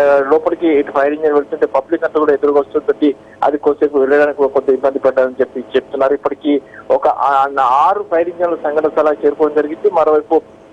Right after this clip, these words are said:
వాటర్ ట్యాంకర్స్ కూడా పెద్ద ఎత్తున అటు కూపప్ చేశారు. మరోవైపు డిజాస్టర్ మేనేజ్‌మెంట్, జేఎస్ఎం, జీహెచ్ఎంసీ లో డిజాస్టర్ మేనేజ్‌మెంట్ సంబంధించి సిబ్బంది కూడా ఇప్పటికీ అక్కడ చేరుకోవడం జరిగింది. పూర్తిగా దీని మంటల్ని అదుపులో చేసేందుకు కూడా ప్రయత్నాలు ఇప్పటికే మొదలెట్టాయి. ఆరు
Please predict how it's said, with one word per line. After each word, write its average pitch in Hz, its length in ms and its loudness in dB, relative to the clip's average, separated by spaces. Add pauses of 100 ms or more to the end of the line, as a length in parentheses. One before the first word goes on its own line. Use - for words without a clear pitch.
(380)
వాటర్ 143 240 0
ట్యాంకర్స్ 151 260 -4
కూడా 147 120 -2
పెద్ద 139 200 -2
ఎత్తున 147 380 0 (320)
అటు 143 120 -4
కూపప్ 147 440 -4
చేశారు. 165 340 2
మరోవైపు 156 540 2 (300)
డిజాస్టర్ 175 460 2
మేనేజ్‌మెంట్, 147 520 -2
జేఎస్ఎం, 151 440 2
జీహెచ్ఎంసీ 147 420 0
లో 147 120 4
డిజాస్టర్ 143 480 0
మేనేజ్‌మెంట్ 143 400 0
సంబంధించి 143 460 0 (360)
సిబ్బంది 160 260 0
కూడా 156 120 0
ఇప్పటికీ 151 260 0
అక్కడ 139 180 0 (120)
చేరుకోవడం 147 300 2
జరిగింది. 165 420 2 (340)
పూర్తిగా 453 440 2 (360)
దీని 180 120 2
మంటల్ని 180 480 -2
అదుపులో 180 340 0 (100)
చేసేందుకు 175 300 -6
కూడా 170 140 4
ప్రయత్నాలు 143 500 -2
ఇప్పటికే 139 360 0
మొదలెట్టాయి. 139 600 0
ఆరు 131 220 2